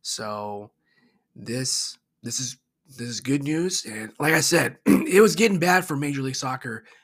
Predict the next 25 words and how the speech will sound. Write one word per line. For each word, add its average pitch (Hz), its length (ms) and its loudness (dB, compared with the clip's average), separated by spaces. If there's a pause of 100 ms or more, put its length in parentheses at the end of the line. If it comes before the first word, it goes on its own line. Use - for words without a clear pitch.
(320)
on 135 140 -4
the 117 140 -8 (400)
backlash. 110 580 -12
I - 40 -10
don't 147 180 -10
think - 140 -14
they 156 100 -12
were 143 180 -8
anticipating 120 500 -14
this 113 140 -16
much 110 200 -18
backlash 107 540 -10 (440)
from 107 480 -12 (640)
people 160 240 0
on 127 140 2
social 151 340 -2
media, 175 560 -2 (640)
some 147 200 -6
of 135 80 -6
the 120 120 -6
writers 143 600 -6
on 127 100 -6
The 110 120 -2
Athletic, 175 540 -4 (580)
uh, 110 460 -8